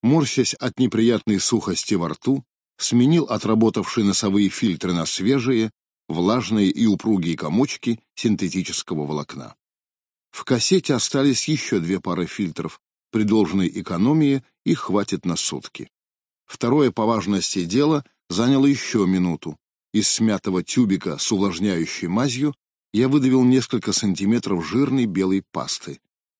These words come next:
С наслаждением втёр её в растрескавшуюся кожу на руках и лице.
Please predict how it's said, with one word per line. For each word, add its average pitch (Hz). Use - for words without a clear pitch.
С -
наслаждением 104
втёр 107
её 92
в 101
растрескавшуюся 95
кожу 127
на 92
руках 90
и 120
лице. 82